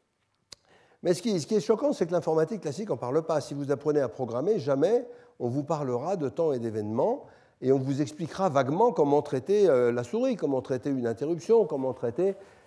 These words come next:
mais c'est toujours, euh, avec la technologie des années soixante, je dirais, alors qu'on peut faire beaucoup mieux. Alors,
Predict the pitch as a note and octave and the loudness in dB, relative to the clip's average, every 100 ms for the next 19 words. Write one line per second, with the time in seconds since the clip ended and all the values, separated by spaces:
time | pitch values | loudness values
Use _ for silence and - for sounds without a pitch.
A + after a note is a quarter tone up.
0 | - C#3+ G#3+ F3 D#3+ F#3 F3 F#3 C4 A3+ | 4 6 6 4 0 0 0 2 2 4
1 | D3+ C#3 C3 C3 A#2+ - - E3 G#3 A#3+ | 4 6 6 4 0 -6 -4 4 6 6
2 | G3 E3 C3 D#3+ D3+ D#3+ A#3 D#3 C3+ E3 | 4 2 0 0 2 0 0 0 2 2
3 | G3 G3 E3+ F3+ D#3+ A#2+ A2+ G#2+ G#2+ G#2 | 2 0 0 0 0 -2 -8 -8 -8 -8
4 | G2+ _ _ _ - B2+ C3 A#2 A2 - | -10 _ _ _ -8 -4 -4 -6 -6 -6
5 | C3 A2+ G#2+ F#2 F2 E2+ _ _ _ - | -6 -6 -10 -12 -12 -14 _ _ _ -20
6 | _ _ _ _ _ - G3+ G#3+ - | _ _ _ _ _ 4 6 6 4